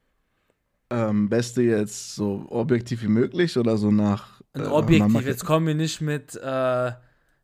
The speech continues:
Speaker 2: Jason Terry oder irgendein Netzspieler.
Speaker 1: <laughs>
Speaker 2: Äh, ich weiß nicht, wie, wie heißt dieser Topscorer? Nicht, nicht Brook, also der andere, nicht Brook Lopez, der andere, der so richtig viele Rekorde hat.
Speaker 1: Buck Williams.
Speaker 2: Ja, kommen wir nicht mit dem?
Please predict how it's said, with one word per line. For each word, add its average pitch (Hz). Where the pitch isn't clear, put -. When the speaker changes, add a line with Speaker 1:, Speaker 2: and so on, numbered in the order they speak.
Speaker 2:
Jason 151
Terry 156
oder 123
irgendein 156
Netzspieler. 139
Speaker 1:
<laughs> -
Speaker 2:
Äh, 127
ich 156
weiß 151
nicht, 143
wie, 139
wie 143
heißt 165
dieser 135
Topscorer? 131
Nicht, 151
nicht 151
Brook, 147
also 127
der 123
andere, 127
nicht -
Brook 127
Lopez, 156
der -
andere, 127
der 113
so 113
richtig 127
viele 117
Rekorde 117
hat. -
Speaker 1:
Buck 123
Williams. 131
Speaker 2:
Ja, 123
kommen 147
wir 151
nicht 151
mit 143
dem? 208